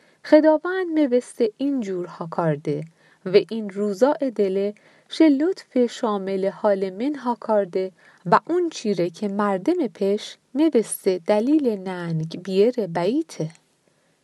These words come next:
ششمین ماه دله خداوند شه فرشته جبرائیل به ناصره یه تا از شهراء استان جلیل بفرستیه. تا یه تا از به کیجای پلی که به اسم مریم بیه بوره.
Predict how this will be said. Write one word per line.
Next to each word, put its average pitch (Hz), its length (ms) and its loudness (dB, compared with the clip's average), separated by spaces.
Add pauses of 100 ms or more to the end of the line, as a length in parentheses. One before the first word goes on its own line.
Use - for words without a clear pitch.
(420)
ششمین 311 760 0
ماه 247 340 -2
دله 208 520 -2 (380)
خداوند 254 760 0
شه - 200 0
فرشته 202 680 0
جبرائیل 220 840 0
به 202 160 -4
ناصره 185 840 -2 (100)
یه 208 200 0
تا 208 280 -2
از 196 260 -6
شهراء 214 500 0 (240)
استان 247 640 -4
جلیل 190 460 -2
بفرستیه. 165 880 -4 (840)
تا 294 160 8
یه 370 280 4
تا 285 280 -2
از 226 180 0
به 214 260 2
کیجای 269 580 2
پلی 175 460 -2 (380)
که 233 120 4
به 226 260 0
اسم 233 360 0
مریم 214 560 -2
بیه 190 240 0
بوره. 165 400 -8